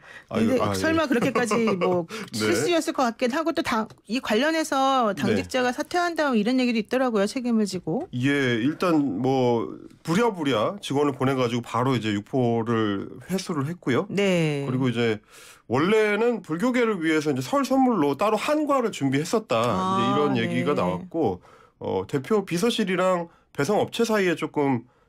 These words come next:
Speaker 1: 저 소통 문제가 있었다 이런 해명을 했습니다. 게다가 이제
Speaker 2: 음.
Speaker 1: 논란이 계속 커지니까 황교안 대표까지 이제 직접 나서서 "대단히 송구하다."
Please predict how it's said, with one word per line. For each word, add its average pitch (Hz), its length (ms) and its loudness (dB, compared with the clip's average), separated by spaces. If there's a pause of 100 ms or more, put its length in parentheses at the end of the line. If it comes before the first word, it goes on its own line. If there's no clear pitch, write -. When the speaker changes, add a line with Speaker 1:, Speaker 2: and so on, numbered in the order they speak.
(100)
Speaker 1:
저 120 100 -6
소통 220 300 0
문제가 160 320 2
있었다 127 380 -2
이런 139 300 2
해명을 156 360 0
했습니다. 120 500 -2 (760)
게다가 143 280 0
이제 117 80 0
Speaker 2:
음. - 20 -4
Speaker 1:
논란이 151 320 2
계속 - 220 -8
커지니까 117 840 0 (260)
황교안 247 400 2
대표까지 165 600 -2
이제 175 140 -2
직접 143 360 -2
나서서 127 520 0 (260)
"대단히 175 380 0
송구하다." 175 720 0